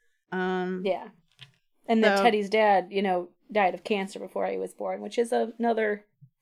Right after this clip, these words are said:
Speaker 2: foresha-, bit of foreshadowing.
Speaker 1: Yeah, but,
Speaker 2: So.
Speaker 1: uh, his mom said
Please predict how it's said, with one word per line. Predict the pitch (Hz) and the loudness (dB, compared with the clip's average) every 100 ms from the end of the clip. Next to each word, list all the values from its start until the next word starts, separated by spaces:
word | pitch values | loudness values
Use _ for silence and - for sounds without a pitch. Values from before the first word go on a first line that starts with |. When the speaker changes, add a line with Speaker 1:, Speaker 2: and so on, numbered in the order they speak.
| - | -8
Speaker 2:
foresha-, | 220 202 208 - | -6 -4 -6 -4
bit | 208 202 | -2 -2
of | 190 | -2
foreshadowing. | 190 - 254 233 - 226 233 _ _ - | -6 -8 -10 -10 -8 -10 -10 _ _ -6
Speaker 1:
Yeah, | 202 180 185 185 | -2 -2 -4 -2
but, | 208 196 269 - _ _ - | 0 0 -2 -12 _ _ -16
Speaker 2:
So. | 196 | -8
Speaker 1:
uh, | 185 190 | -6 -4
his | 190 202 - | -6 -8 -4
mom | 214 214 214 214 - _ | -2 -2 -4 -8 -12 _
said | - 208 196 | -4 -2 -2